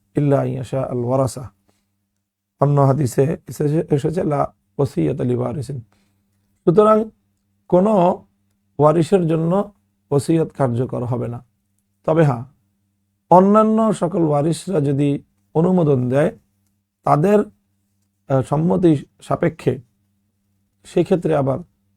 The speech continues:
ওসিয়ত এটি কার্যকর হতে পারে। অর্থাৎ এখানে আমি তিনটি কথা বললাম।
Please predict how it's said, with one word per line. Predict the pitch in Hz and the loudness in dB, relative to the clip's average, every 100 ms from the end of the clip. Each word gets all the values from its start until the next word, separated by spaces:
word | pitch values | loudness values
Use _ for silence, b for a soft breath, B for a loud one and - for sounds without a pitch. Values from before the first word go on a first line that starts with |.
| _ | _
ওসিয়ত | 143 127 139 143 214 _ _ _ - | -6 -4 -2 -4 -4 _ _ _ -4
এটি | 135 | -4
কার্যকর | 135 131 117 143 123 | -2 -4 -6 -6 -6
হতে | 117 - | -6 -8
পারে। | 123 120 127 - _ _ _ _ _ _ _ _ - | -10 -12 -14 -20 _ _ _ _ _ _ _ _ 0
অর্থাৎ | 160 190 | 2 2
এখানে | 185 185 | 2 2
আমি | 185 | 0
তিনটি | 185 185 175 | 2 2 2
কথা | 160 147 | 2 0
বললাম। | 139 143 156 208 | 0 0 -2 -4